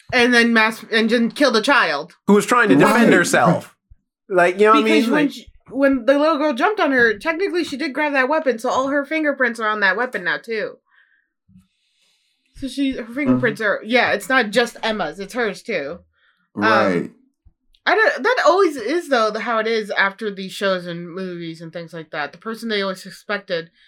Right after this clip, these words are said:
Speaker 1: ends up not being it, and everybody's just like, "Oh, okay, yeah, no, we, we get it." It was the most unlikely character that happened to be it. Um,
Speaker 2: Well, at first I
Speaker 1: but
Speaker 2: didn't
Speaker 1: then
Speaker 2: think they believed her because everyone, like, and that was the joke.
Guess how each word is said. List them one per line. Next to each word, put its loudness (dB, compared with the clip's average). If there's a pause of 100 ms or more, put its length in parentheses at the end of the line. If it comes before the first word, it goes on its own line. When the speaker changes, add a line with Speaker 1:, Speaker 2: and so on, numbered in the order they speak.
(220)
Speaker 1:
ends -6
up -6
not -2
being -8
it, -4
and -4
everybody's 0
just -6
like, -4
"Oh, 2
okay, -4 (380)
yeah, -2
no, -4
we, -4
we -14
get -2
it." -2 (300)
It -8
was -8
the -2
most -4
unlikely -2
character -6
that -10
happened -8
to -20
be -12
it. -12 (720)
Um, 0
Speaker 2:
Well, 6
at 4
first 4
I 6
Speaker 1:
but 8
Speaker 2:
didn't 8
Speaker 1:
then 0
Speaker 2:
think 4
they 6
believed 2
her 4
because 0
everyone, 4
like, 4
and 4
that 4
was 0
the 2
joke. 0